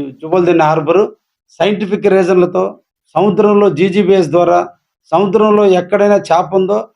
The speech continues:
ఉన్నదాన్ని శాటిలైట్ రూపం ద్వారా రేడియో కమ్యూనికేషన్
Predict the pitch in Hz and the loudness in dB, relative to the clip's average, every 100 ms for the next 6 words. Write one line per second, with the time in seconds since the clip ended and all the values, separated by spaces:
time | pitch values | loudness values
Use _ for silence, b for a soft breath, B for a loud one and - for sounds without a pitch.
0 | _ _ _ 165 208 208 208 190 175 196 | _ _ _ -4 -2 0 0 0 0 -2
1 | 196 220 175 196 170 185 175 180 170 123 | 0 -2 0 -2 -2 -4 -2 0 0 -2
2 | - _ _ _ 165 196 214 196 190 190 | -10 _ _ _ -2 2 0 0 2 2
3 | 170 175 170 | 0 -4 -6